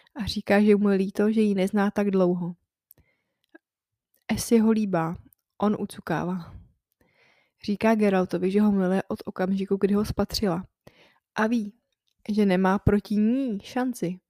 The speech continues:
Marigold ty totiž vyzvonil úplně vše o něm a Yennefer. Geralt nic neříká a sedají si k sobě na slamník. Očko se zpovídá, prý je v jeho moci,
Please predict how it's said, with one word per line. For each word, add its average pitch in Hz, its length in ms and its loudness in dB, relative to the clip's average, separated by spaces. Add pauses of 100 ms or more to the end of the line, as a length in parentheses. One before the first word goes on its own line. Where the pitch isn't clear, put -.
(640)
Marigold 196 500 2
ty 214 120 0
totiž 214 300 0
vyzvonil 196 440 2
úplně 202 400 0
vše - 220 -4
o 190 120 -4
něm 180 260 -2
a 208 40 -4
Yennefer. 196 580 -2 (800)
Geralt 214 360 4
nic 233 140 -2
neříká 208 600 -2 (460)
a 202 80 -4
sedají 190 380 0
si - 120 -4
k - 80 -16
sobě 202 240 2
na 202 120 2
slamník. 185 580 -4 (1080)
Očko - 280 -2
se 233 160 -2
zpovídá, 185 680 -2 (180)
prý 190 240 0
je 196 80 4
v 185 60 2
jeho 202 220 4
moci, 202 440 0